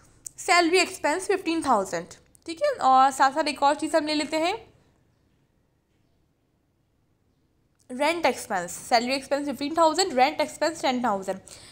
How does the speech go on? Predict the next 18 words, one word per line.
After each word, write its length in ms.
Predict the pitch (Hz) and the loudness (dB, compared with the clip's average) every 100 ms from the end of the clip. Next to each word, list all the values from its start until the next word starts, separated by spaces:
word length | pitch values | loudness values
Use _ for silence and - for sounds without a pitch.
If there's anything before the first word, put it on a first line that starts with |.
| - - | -18 -8
एडजस्टमेंट 460 | 262 320 320 415 | -2 0 0 0
में 80 | 440 | 2
कहते 260 | 440 370 370 | 4 2 2
हैं 80 | 392 | 4
वो 80 | 392 | 4
एक्रूड 400 | 349 349 392 381 | 4 4 2 4
सैलरी 420 | 381 320 339 349 | 2 2 4 2
जो 120 | 349 | 4
है 140 | 339 | 2
वो 120 | 359 349 | 2 0
थ्री 220 | - 339 | -2 2
थाउजेंड 460 | 339 302 277 302 311 | 4 4 2 -2 2
है 100 | 349 | 4
और 240 | 349 349 | 4 2
आउटस्टैंडिंग 680 | - 277 381 - 359 311 330 | 2 4 4 2 2 2 -2
रेंट 340 | 302 277 370 - - - _ _ _ 392 | 2 4 2 -4 -18 -20 _ _ _ 0
फ़ाइव 240 | 381 403 | 2 2
थाउजेंड 340 | 359 247 214 | 2 0 -2